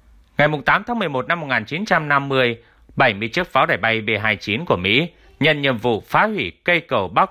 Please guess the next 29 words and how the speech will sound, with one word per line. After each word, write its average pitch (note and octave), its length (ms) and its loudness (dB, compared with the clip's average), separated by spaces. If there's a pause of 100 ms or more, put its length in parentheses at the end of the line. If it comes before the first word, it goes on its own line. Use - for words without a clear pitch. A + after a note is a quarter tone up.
qua A#2+ 280 4
Zalosian A2+ 760 0 (360)
ở A2+ 260 6
Sidiu, A#2 580 0 (340)
trục D3 180 6
giao C#3+ 160 4
thông C3 240 -2
chính. A2+ 320 -2 (300)
Theo G#3 120 4
con G3+ 240 -2
đường B2+ 240 -2
đó, A2 320 0 (240)
không G3+ 220 2
quân F#3+ 140 2
Triều B2+ 180 -2
Tiên C3+ 340 0
tiến C#3 180 0
hành A#2+ 240 -2
bổ G2 140 0
sung C#3+ 240 -2
quân C#3+ 200 2
viện G2+ 220 0
binh A#2 240 0
và G#2 180 2
cung C#3+ 260 -4
cấp G#3+ 200 2
cho D3+ 120 0 (100)
Triều G2+ 140 0
Tiên. A#2 320 0